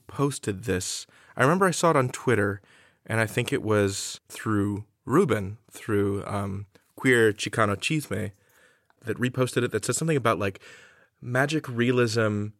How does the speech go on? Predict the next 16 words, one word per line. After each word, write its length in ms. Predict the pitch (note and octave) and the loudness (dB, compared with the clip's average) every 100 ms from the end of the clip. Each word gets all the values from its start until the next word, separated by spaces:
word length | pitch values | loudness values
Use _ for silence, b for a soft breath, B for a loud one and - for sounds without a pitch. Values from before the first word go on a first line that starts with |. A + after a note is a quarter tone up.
| _ | _
is 280 | G#2+ G2+ F#2+ | -2 -2 -2
this 180 | G#2 | -4
specifically, 1200 | - - G#2+ - D3 C#3 A2 - A2+ A2 A2 G#2 b b b b b b - | -4 -4 -4 0 0 0 -2 0 2 2 2 -2 b b b b b b 2
it 60 | |
was, 180 | D3+ E3 | 4 4
it 80 | F#3+ | 4
was 160 | F#3 | 4
basically 340 | F3+ A#3 F#3+ F3 | 4 2 0 2
like, 220 | C#3 B2 | 2 2
you 60 | C3+ | 0
can't, 320 | E3 D#3+ - | 2 2 2
you 100 | B2+ | -4
can't 240 | - D#3 | 0 -2
tell 220 | - C3 B2 | 2 2 2
colonial 560 | - A2+ A2 A2+ G#2 | 0 2 4 4 4
narratives 720 | G#2 G#2 A2 G#2 G2+ G2+ - | 4 4 4 4 2 -2 -8